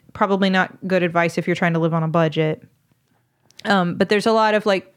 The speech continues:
practical diet advice that, I mean, it's fine. It's totally fine. Like, I have no problem with it. Um, but then, like, it's partnered with articles about, like, how vitamin D is the secret cure for all autoimmune diseases.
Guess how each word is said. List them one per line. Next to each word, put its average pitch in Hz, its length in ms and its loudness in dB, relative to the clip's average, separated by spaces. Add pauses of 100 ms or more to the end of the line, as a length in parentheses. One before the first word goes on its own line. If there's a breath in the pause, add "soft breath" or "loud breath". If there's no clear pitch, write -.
practical 220 500 0
diet 175 340 2
advice 165 380 0
that, 254 320 -2
I 359 120 0
mean, 339 120 -2
it's 254 160 -2
fine. 196 320 0
It's 277 160 -4 (100)
totally 277 260 2
fine. 175 240 -2
Like, 175 160 -2
I 196 40 4
have 196 140 0
no 202 100 2
problem 185 400 -2
with 165 180 -2
it. 165 140 -2 (400 loud breath)
Um, 233 360 -2 (320)
but 262 240 0
then, 330 200 0
like, 277 280 0 (220 loud breath)
it's - 180 0
partnered 349 540 -2
with 233 140 2
articles 226 520 0
about, 214 260 0
like, 208 200 0
how 202 360 2 (220 loud breath)
vitamin 214 560 0
D 214 220 2
is 208 120 0
the 185 100 2
secret - 380 -2
cure 196 200 0
for 190 220 0
all 185 180 2
autoimmune 175 640 2
diseases. 165 680 -6